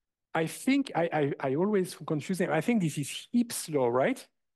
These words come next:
That's Heaps, this one, right? Okay, so this is Heaps' law.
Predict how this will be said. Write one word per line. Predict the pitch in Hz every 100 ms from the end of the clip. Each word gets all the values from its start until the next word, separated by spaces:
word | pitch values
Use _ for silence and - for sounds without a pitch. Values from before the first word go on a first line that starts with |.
| _ _ _ -
That's | 147 - -
Heaps, | - 220 - - -
this | 131 131 -
one, | 123
right? | 117 143 - - _ _ _ - _ _ _
Okay, | 143 143 113
so | 147
this | 147 160
is | 160 -
Heaps' | - 208 - -
law. | 135